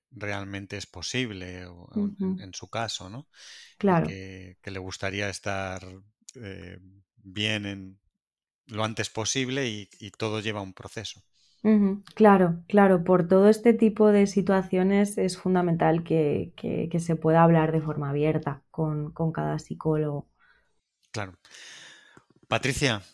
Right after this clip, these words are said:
Speaker 1: no sé si hay algún consejo último que quieras dar a, a nuestros oyentes antes de, de concretar, pero, o de, de terminar,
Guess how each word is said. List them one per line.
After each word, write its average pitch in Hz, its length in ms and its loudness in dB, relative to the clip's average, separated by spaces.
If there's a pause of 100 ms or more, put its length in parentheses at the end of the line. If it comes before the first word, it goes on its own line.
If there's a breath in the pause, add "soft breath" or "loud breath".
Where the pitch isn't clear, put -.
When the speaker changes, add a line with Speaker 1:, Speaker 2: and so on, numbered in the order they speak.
(260 soft breath)
Speaker 1:
no 123 200 -8
sé 135 120 -2
si 143 100 0
hay 143 60 4
algún 139 200 0
consejo 131 440 -2
último 127 320 -4
que 110 100 -8
quieras 110 680 -4
dar 113 300 -2
a, 101 420 -6
a 107 200 -14
nuestros 104 320 -10
oyentes 107 420 -6
antes 104 540 -8
de, 98 560 -12
de 98 120 -16
concretar, 98 540 -14
pero, 98 480 -8
o 104 120 -20
de, 98 200 -16
de 95 140 -16
terminar, 95 480 -12